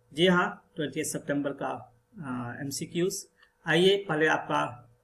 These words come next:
आज का, आ, के स्लोगन पर जाते हैं। और आज का स्लोगन जो है वो है, "Every pain gives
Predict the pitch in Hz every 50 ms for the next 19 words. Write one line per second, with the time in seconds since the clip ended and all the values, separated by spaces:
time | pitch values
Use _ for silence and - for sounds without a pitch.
0 | _ - 151 147 - - - 151 147 151 151 - - - _ _ _ _ _ -
1 | 156 143 139 139 139 139 - - - 180 156 - - 139 127 - 151 147 147 151
2 | 160 160 156 151 135 139 131 131 160 165 160 151 151 170 185 - - - _ _
3 | _ - - - 156 151 151 147 - 160 147 143 143 113 - - - _ - -
4 | - 151 151 160 165 165 165 147 151 143 139 139 139 139 143 139 - _ _ _
5 | _ _ - 139 151 165 165 151 147 143 143 143 143 - - _ _ _ - -
6 | 180 208 190 175 180 185 175 175 165 156 151 147 151 151 151 - _ - - -
7 | 127 117 151 190 202 - - - - -